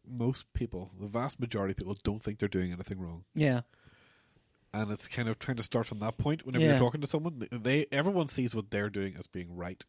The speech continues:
Speaker 2: Yeah.
Speaker 1: Or at least not harmful.
Speaker 2: Hmm.
Speaker 1: Uh, and, you know, if you, if you, if you can start from that and work your way together, you might find an understanding. But, um, yeah, I think, I think whenever, whenever people like my father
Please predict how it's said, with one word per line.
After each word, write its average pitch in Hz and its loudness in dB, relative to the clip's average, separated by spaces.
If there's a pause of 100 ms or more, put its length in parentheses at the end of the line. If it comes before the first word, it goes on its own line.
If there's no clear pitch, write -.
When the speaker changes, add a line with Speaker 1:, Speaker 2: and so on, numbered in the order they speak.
Speaker 2:
Yeah. 127 2 (480)
Speaker 1:
Or 117 4
at 110 0
least 113 0 (100)
not 107 0
harmful. 104 -6 (180)
Speaker 2:
Hmm. 123 4 (420)
Speaker 1:
Uh, 95 -4 (260)
and, 98 -8 (600)
you 117 -8
know, 90 -10
if - -12
you, - -6
if 110 -2
you, 123 2
if 117 -4
you 110 -6
can 113 -4
start 139 0
from 110 -4
that 104 -4
and 113 -6
work 101 -4
your 101 -4
way 92 0
together, 95 -4
you 101 -4
might 101 -6
find 92 -6
an 92 -8
understanding. 98 -8
But, 90 -6 (840)
um, 92 -6 (1000)
yeah, 92 -8 (360)
I - -14
think, 110 -6
I 104 -8
think 113 -6 (120)
whenever, 104 -8
whenever 95 -6
people 113 -6
like 107 -6
my 101 -6
father 98 -4